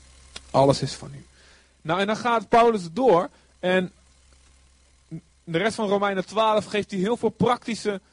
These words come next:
punten aan. Manieren waarop we onszelf kunnen overgeven als een levend offer.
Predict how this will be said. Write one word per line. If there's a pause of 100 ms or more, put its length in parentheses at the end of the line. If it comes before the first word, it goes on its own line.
(440)
punten
aan. (4000)
Manieren
waarop
we
onszelf
kunnen
overgeven
als
een
levend
offer.